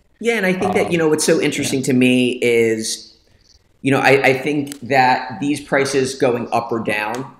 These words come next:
Speaker 1: ends up being the topic of so many conversations, both within the, let's call it collector community and with customers.
Speaker 2: Mm-hmm.
Speaker 1: And so when the prices go down, you know, there's this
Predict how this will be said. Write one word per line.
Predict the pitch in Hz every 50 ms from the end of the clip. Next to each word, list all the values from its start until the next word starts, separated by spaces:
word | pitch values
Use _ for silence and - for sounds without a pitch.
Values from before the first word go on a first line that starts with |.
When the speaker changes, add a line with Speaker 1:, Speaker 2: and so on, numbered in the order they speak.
| _ -
Speaker 1:
ends | 120 117 120 113
up | 123 - - -
being | 123 113 110 113 113 101
the | 107
topic | 95 - - 110 110 - - 104 98
of | 95 -
so | - - - 127 113 110
many | 113 110 110 110 107 110 - - - _ _ _ _
conversations, | - - 117 110 110 - - 110 - - 110 104 107 - - 104 101 101
both | - 120 113 110 -
within | 110 110 - - 117 110 110 107
the, | 98 107 104 104 101 101 98 92 87 - -
let's | 104 104 - -
call | - 113 101 -
it | -
collector | - 110 113 107 107 - 107
community | 95 - 110 107 107 104 107 104 104 104 104 98 - -
and | 107 104 101
with | 101 98 -
customers. | - 123 117 - - - 110 104 101 98 92 95 - - - - - - _ _ _ _ _ _
Speaker 2:
Mm-hmm. | -
Speaker 1:
And | 127 123 123 120 120 117 117 117 117 113 107 - - - _ _ _ _ _ _
so | - - 165 147 143
when | 135 139 135 135
the | 131
prices | - - - 175 196 196 - 170 127
go | - 143 135
down, | 127 - 123 120 120 120 117 117 117 117 113 - - - -
you | 131
know, | 131 127 123
there's | 120 127 120 120 117
this | - 120 117 113 - - - - - - - _